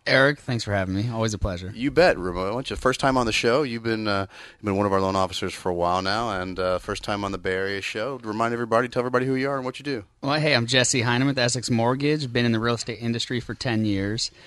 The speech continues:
Speaker 1: I got into the lending industry a few years back, uh, just out of my frustration and what I was running into from the real estate side, you know, as an investor.
Speaker 2: You were a consumer and an investor.
Speaker 1: Exactly.
Speaker 2: Dealing
Speaker 1: I,
Speaker 2: with loan officers.
Speaker 1: I was on the other side of the table, and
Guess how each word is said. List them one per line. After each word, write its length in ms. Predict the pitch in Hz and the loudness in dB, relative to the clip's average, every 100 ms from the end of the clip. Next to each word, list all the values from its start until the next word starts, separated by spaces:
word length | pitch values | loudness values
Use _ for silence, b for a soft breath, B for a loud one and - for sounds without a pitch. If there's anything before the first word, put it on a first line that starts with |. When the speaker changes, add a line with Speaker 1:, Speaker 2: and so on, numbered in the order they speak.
| b - | b -10
Speaker 1:
I 80 | 95 | -2
got 200 | 107 107 | 0 0
into 160 | 104 | -2
the 80 | 104 | -4
lending 340 | 107 113 113 | -2 0 0
industry 360 | 110 107 - 107 | 0 -2 -2 -4
a 40 | |
few 160 | - 110 | -2 -4
years 260 | 101 101 95 | -2 -2 -4
back, 540 | 101 90 107 - - | -4 -4 -8 -12 -16
uh, 180 | 98 - - | -14 -14 -10
just 240 | - 113 107 | -4 -2 0
out 120 | 101 | -2
of 60 | |
my 160 | 98 98 | -4 -6
frustration 920 | - 101 - - 113 113 113 98 92 - b b | -6 -8 -6 -4 -2 -2 -2 -4 -4 -8 b b
and 120 | 107 101 | -6 -4
what 80 | |
I 140 | 107 151 | -2 0
was 160 | 143 | -2
running 260 | 127 113 104 | -2 -2 -2
into 440 | 101 98 107 95 | -4 -4 -4 -4
from 180 | 90 104 | -4 -4
the 80 | 98 | -2
real 180 | 131 139 | 0 0
estate 300 | 117 107 95 | -2 -4 -4
side, 400 | - 98 90 90 | -4 -6 -8 -10
you 220 | 104 92 | -12 -12
know, 80 | 82 - - | -14 -14 -8
as 300 | 117 123 123 | -4 -2 -2
an 100 | 104 | -2
investor. 440 | 95 98 87 - | -2 -4 -4 2
Speaker 2:
You 20 | 180 | 6
were 80 | 120 | 6
a 40 | |
consumer 500 | 110 110 170 180 120 | 4 2 4 6 6
and 100 | 117 | 6
an 60 | 117 | 4
investor. 440 | 117 151 185 - | 2 2 0 0
Speaker 1:
Exactly. 600 | 110 107 101 110 117 127 | -4 -6 -4 0 2 6
Speaker 2:
Dealing 240 | 226 220 143 | 8 8 8
Speaker 1:
I, 40 | |
Speaker 2:
with 120 | 104 | 4
loan 240 | 95 90 87 | 2 0 2
officers. 500 | 82 80 - 78 - | 0 -2 -8 -8 -2
Speaker 1:
I 120 | 113 | 0
was 180 | 135 135 | 2 2
on 160 | 139 139 | 4 4
the 80 | |
other 140 | 139 143 | 4 2
side 260 | 160 147 | 4 4
of 60 | 156 | 4
the 80 | 151 | 2
table, 420 | 160 180 180 95 | 2 2 2 0
and 380 | 92 98 98 | 0 0 -2